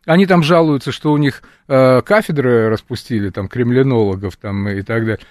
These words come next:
А у нас вообще вся страна разоружилась, а потом начала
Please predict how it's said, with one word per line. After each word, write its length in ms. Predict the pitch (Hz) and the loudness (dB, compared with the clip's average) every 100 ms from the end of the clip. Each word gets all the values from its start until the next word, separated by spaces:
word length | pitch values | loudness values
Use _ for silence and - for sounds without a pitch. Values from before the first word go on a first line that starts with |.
| _ 240 | _ -14
А 200 | - - | -4 2
у 40 | 190 | 4
нас 200 | 185 180 | 4 2
вообще 320 | 196 226 285 | 0 2 0
вся 180 | - 139 | 0 -2
страна 340 | - 135 131 | 0 0 2
разоружилась, 580 | 127 123 147 190 277 254 | 2 4 2 2 0 -2
а 60 | 139 | -2
потом 240 | 147 208 | 0 0
начала 360 | 175 180 185 | 2 0 0